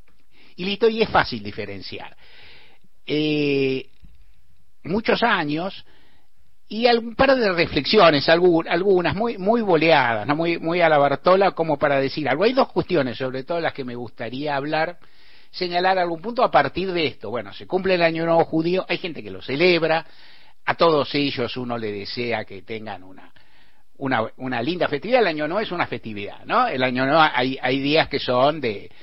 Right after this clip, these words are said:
de reparación, hay, hay, hay día-, hay días que son de, de, digamos, hay di-, hay días que tienen el sentido de, de, de,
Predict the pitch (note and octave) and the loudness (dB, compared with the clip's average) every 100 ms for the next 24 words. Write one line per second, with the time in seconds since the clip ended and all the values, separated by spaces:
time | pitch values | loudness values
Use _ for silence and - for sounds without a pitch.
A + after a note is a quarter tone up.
0 | - - - B2+ A2 A2 G#2 G2+ - F#3 | -18 -18 -8 -6 -4 -6 -8 -4 4 8
1 | G#3 G#3 F#3+ C#3 - A#2+ A2+ - A#2 A#2+ | 10 10 8 2 2 -2 -2 -2 -2 0
2 | B2 B2 - B2 A#2+ B2 A2+ A2+ F#2+ A#2+ | -2 -4 -2 -2 -2 -4 -6 -6 -4 -2
3 | A#2 A2+ - - - G2+ G2 F#2 G#2 G#2 | -2 -6 -16 -18 -14 -12 -12 -14 -16 -12
4 | G#2 G#2 F#2 - A2 A2+ A#2 A#2+ A2+ B2 | -12 -12 -14 -10 -8 -6 -6 -4 -4 -4
5 | - A2 A#2 A2 G#2+ G2+ A2 G#2 G#2+ A2 | -4 -6 -8 -8 -10 -10 -12 -12 -12 -8
6 | A2 G2+ G2 F#2+ G2 G#2 G2+ G2+ G2+ - | -8 -8 -12 -14 -16 -16 -16 -18 -18 -20